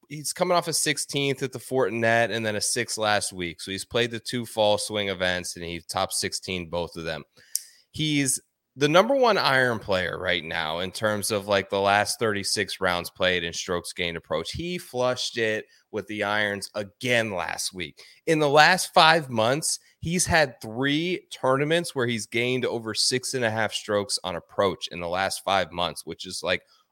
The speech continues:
unheard of iron play. And the other thing is he's in this, like, interesting motivation spot, I think, for the fall where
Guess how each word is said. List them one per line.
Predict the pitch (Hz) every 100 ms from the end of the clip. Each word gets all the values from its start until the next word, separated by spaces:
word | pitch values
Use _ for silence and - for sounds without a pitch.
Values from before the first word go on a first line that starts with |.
| _
unheard | 160 180 135 - 139 143 117
of | 98 90 -
iron | 95 98 110 120
play. | 135 131 147 160 - - - - -
And | 156
the | 156
other | 165 202 214
thing | - 185 180
is | 170 156
he's | - 151 139
in | 165
this, | 165 151 - _ _ _
like, | 120 120
interesting | 123 143 - 147 156 143 120
motivation | 127 123 101 101 117 - 139
spot, | - - 131 135
I | 107
think, | 104 120 117
for | 117
the | 95
fall | - 101 107 123
where | 110 95 95